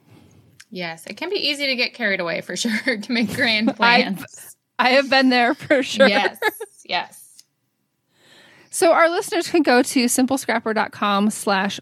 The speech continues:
Speaker 2: plan to register, and it's completely free to participate. Uh, all of the content, like, the real guts of it, is actually going to be as part of the podcast. So if you're already listening to the podcast,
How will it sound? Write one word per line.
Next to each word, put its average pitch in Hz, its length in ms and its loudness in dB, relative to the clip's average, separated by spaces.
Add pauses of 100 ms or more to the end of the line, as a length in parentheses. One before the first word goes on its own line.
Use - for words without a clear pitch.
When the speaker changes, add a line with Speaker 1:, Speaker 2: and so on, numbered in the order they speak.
Speaker 2:
plan 220 680 -2
to 226 200 -2
register, 208 800 -2 (560)
and 220 260 0
it's 214 140 -6
completely 285 760 2
free 269 300 -6
to 262 100 -4
participate. 240 1080 0 (360)
Uh, 185 400 0 (180)
all 240 240 4
of 302 120 0
the 320 80 0
content, 233 960 -2 (260)
like, 208 140 -2
the 208 160 2
real 226 280 4
guts 196 340 -4
of 208 120 2
it, 220 220 2
is 208 80 0
actually 196 240 -4
going 226 200 0
to 220 120 -2
be 196 300 0
as 202 160 -2
part - 320 0
of 269 80 -4
the 294 60 -6
podcast. 220 560 -6
So - 120 -2
if 208 100 -2
you're 220 100 0
already 240 220 2
listening 247 300 2
to 226 40 2
the 220 60 2
podcast, 202 600 -2